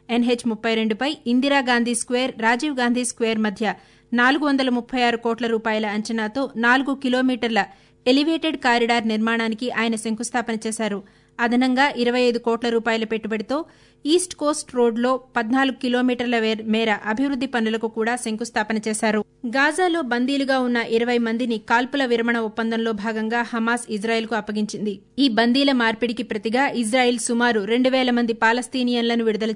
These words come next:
చేస్తుంది. అమెరికా సైనిక పర్యవేక్షణలో ఉండే సుమారు రెండు వందల మంది సైనికులతో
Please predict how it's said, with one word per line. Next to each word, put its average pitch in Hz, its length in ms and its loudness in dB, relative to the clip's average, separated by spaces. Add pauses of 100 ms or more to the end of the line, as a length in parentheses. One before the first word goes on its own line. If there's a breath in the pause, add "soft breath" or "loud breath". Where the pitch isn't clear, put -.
చేస్తుంది. 208 420 -4 (520 soft breath)
అమెరికా 320 420 4
సైనిక 262 360 0
పర్యవేక్షణలో 233 720 0
ఉండే 226 220 0 (100)
సుమారు 240 420 0
రెండు 220 240 0
వందల 226 320 -2
మంది 220 160 -2
సైనికులతో 220 560 -2